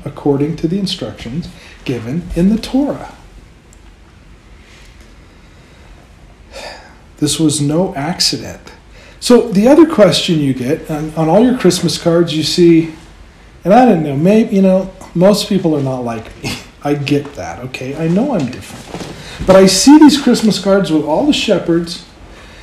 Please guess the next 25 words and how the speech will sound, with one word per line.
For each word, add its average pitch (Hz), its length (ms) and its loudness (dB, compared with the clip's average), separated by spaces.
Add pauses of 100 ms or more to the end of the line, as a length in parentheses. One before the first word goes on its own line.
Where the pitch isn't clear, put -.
(180)
kneeling, 247 800 6 (460)
you 185 100 2
know, 196 200 4
at 190 100 0
this, - 400 2 (120)
th-, 170 120 0 (140)
this 143 220 -8
manger. 131 760 -4 (2750)
How 226 240 -2
did 311 180 2
they 226 160 2
know 160 420 0 (160)
where 135 260 -2
to 127 80 -6
go? 123 580 -8 (540)
'Cause 208 180 2
I've 302 240 6
read 214 280 6
this 196 220 4
account 170 560 0
a 156 80 -2
dozen 208 580 4
times 202 460 2
or 156 120 0
more, 117 340 -8